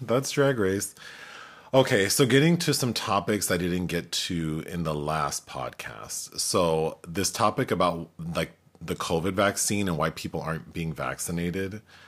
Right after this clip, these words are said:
So a few people I know who aren't being vaccinated,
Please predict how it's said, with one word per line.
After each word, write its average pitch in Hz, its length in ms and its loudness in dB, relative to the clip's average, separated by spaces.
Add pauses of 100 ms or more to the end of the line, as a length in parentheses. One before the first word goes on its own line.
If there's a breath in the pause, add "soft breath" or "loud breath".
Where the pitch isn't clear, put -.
(800 loud breath)
So 127 380 6
a 123 160 2
few 170 180 2
people 170 360 2
I 123 100 4
know 101 240 4
who 101 180 -2
aren't 90 240 0
being 90 200 0
vaccinated, 76 880 -4